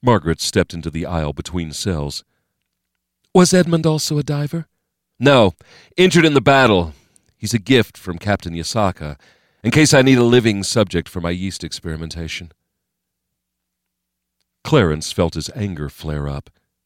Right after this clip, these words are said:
He spun to face Tim. "Experiment?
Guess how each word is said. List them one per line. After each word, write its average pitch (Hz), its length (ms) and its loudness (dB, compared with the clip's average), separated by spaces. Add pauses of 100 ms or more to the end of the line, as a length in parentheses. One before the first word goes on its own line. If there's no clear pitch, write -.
He 117 120 -2
spun 101 380 0
to 82 60 -4
face - 380 -4
Tim. 76 400 -6 (1080)
"Experiment? 139 800 4